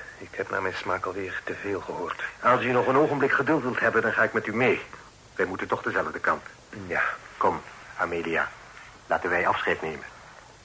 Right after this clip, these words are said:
Speaker 2: Morgenochtend ben ik weer bij je. Berg die juwelen maar weer op. Ik zal zorgen dat ze teruggebracht worden.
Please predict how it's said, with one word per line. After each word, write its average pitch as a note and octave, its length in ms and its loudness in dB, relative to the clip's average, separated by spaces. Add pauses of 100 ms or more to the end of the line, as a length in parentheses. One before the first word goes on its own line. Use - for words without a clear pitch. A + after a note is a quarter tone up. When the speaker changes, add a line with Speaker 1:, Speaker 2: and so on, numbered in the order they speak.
(1900)
Speaker 2:
Morgenochtend A#2 760 4
ben F#2+ 120 2
ik F#2 80 -4
weer F#2+ 140 0
bij D#2+ 160 4
je. C2+ 140 2 (880)
Berg G2 280 0
die - 140 -12
juwelen F2+ 320 2
maar F2+ 120 4
weer F2 140 2
op. - 180 -2 (580)
Ik B2 240 2
zal A#2 260 4
zorgen A2+ 400 2
dat G#2 160 0
ze - 60 -12
teruggebracht F#2+ 560 -2
worden. D#2+ 280 -4